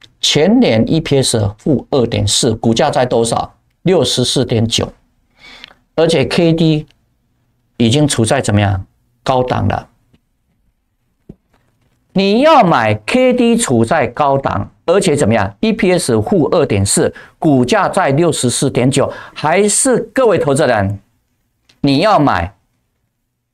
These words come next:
从这个地方修正到这个地方二十一个礼拜，K D达到标底，而且怎么样？一，前年E P S三块半，股价只有五，五十九块。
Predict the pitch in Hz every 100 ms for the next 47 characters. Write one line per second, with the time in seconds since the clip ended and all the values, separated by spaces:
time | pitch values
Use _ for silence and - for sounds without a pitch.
0 | _ 175 196 233 254 226 190 196 190 190
1 | 185 196 185 165 160 143 156 120 135 131
2 | 170 160 - 127 131 104 92 117 104 104
3 | - _ _ _ _ _ _ - 208 208
4 | 208 190 180 180 - _ - 135 147 110
5 | 107 135 135 131 101 92 92 _ _ _
6 | _ _ - 175 175 139 117 117 95 -
7 | _ _ _ _ _ 214 - - 170 185
8 | 127 165 151 143 143 107 151 143 143 120
9 | 131 113 101 - 151 117 117 160 131 131
10 | 131 113 - 139 - - 107 117 123 120
11 | - 120